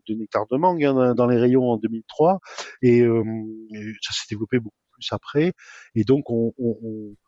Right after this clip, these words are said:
on va inventer des produits en fonction de projets qui ont du sens, hein. Vous voyez, on, des fois, on nous dit, mais, ah, il y a tel créneau en ce moment, ça, ça se vend bien, vous devriez faire ça.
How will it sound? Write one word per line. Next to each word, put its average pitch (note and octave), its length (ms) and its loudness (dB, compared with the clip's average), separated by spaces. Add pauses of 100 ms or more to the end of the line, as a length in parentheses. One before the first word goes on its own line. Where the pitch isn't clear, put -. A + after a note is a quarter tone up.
(260)
on C3+ 140 -4
va B2+ 320 4
inventer D3 500 2
des C3+ 140 2
produits C#3 380 0
en D#3 80 2
fonction C3 420 -4
de C#3 80 2
projets C3+ 320 0
qui C3 140 -4
ont B2 80 -2
du B2+ 100 -6
sens, - 340 -8
hein. G#2+ 120 -2
Vous A#2+ 60 -8
voyez, A#2+ 200 0
on, G2+ 240 -6
des A2+ 80 -4
fois, C3+ 160 0
on C3 60 0
nous B2 100 -2
dit, A#2+ 160 -4
mais, C3+ 220 4
ah, G3+ 340 4
il E3+ 80 6
y D3+ 60 6
a - 20 -2
tel D3 160 -2
créneau E3 300 -2
en D#3+ 60 0
ce - 100 -10
moment, D3 160 2
ça, C#3+ 120 -4
ça C3+ 140 0
se B2+ 60 -2
vend C3 160 0
bien, E3 160 4
vous E3 100 -2
devriez C3 260 6
faire - 200 -4
ça. F3 180 0